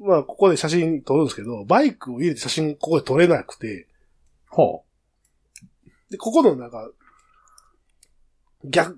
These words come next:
Speaker 1: 道挟んで逆サイド側もなんか、菜の花畑になってるんですけど。
Speaker 2: うん。
Speaker 1: そっちの方で写真撮るっていうのができるって。
Speaker 2: うん。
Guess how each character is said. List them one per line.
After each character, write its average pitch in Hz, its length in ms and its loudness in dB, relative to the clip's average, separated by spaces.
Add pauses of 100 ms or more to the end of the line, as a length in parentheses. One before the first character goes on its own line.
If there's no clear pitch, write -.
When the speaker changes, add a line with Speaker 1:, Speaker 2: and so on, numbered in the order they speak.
(100)
Speaker 1:
道 185 120 0 (240)
挟 226 120 6
ん - 40 -8
で - 60 -20
逆 170 200 -8
サ 226 100 4
イ 208 40 6
ド 202 80 8
側 196 200 6
も 135 120 -12
な - 100 -20
ん - 40 -20
か、 - 180 -20 (400)
菜 139 100 -12
の 156 80 -4
花 147 180 -4
畑 143 280 -6
に - 40 -20
な - 60 -20
っ - 20 -20
て - 60 -18
る 110 60 -14
ん - 20 -14
で - 20 -18
す - 60 -20
け 95 60 -20
ど。 95 160 -20 (240)
Speaker 2:
う 135 80 0
ん。 110 200 -4 (680)
Speaker 1:
そ 185 120 0
っ - 20 -8
ち 190 100 0
の 214 60 4
方 214 100 6
で 135 40 -2
写 - 120 -10
真 135 140 -6
撮 113 120 -12
る 104 140 -14
っ - 0 -
て - 180 -20
い 90 100 -20
う 90 40 -20
の 87 60 -20
が 85 80 -20
で 85 100 -18
き - 140 -20
る - 40 -20
っ - 20 -20
て。 - 260 -20 (420)
Speaker 2:
う 120 80 -4
ん。 87 160 -10